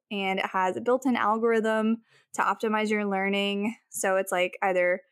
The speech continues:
fill in the blank flashcards or front and back flashcards. And you can download all kinds of pre-made decks of cards. So you don't even have to make your own cards. You can just go on Reddit, go on Discord,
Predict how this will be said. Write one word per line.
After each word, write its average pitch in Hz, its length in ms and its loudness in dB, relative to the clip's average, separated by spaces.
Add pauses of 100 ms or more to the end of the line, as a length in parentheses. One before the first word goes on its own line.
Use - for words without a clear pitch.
(420)
fill 208 200 0
in 196 100 -2
the - 80 -4
blank 294 400 2
flashcards 208 920 2
or 202 220 0
front 214 320 -2
and 190 140 -6
back 214 320 0
flashcards. 202 1120 -2 (180)
And 214 580 0 (400)
you 226 140 2
can 226 180 2
download 247 720 4
all 220 140 2
kinds 254 260 0
of 233 140 -6
pre-made 226 640 0
decks 196 580 0 (360)
of 202 160 -4
cards. 214 560 2 (320)
So 226 120 -2
you 220 200 2
don't 240 160 2
even 226 160 2
have 220 160 -2
to 226 80 -2
make 208 180 0
your 196 160 -2
own 190 160 -2
cards. 208 380 -2
You 214 80 -4
can 214 100 -2
just 202 180 -4
go 190 140 0
on 196 220 0
Reddit, 196 380 2 (460)
go 196 140 2
on 202 160 0
Discord, 196 680 0